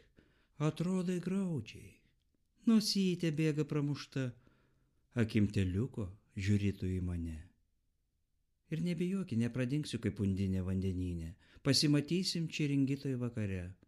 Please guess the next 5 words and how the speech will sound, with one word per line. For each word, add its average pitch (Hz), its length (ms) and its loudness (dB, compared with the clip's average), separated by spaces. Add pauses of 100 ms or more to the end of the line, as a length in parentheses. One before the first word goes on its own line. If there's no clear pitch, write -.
(1000)
Su - 240 -10
banglente 131 800 -6
po 104 160 -6
pažastim 92 640 -6
nueina 127 540 -6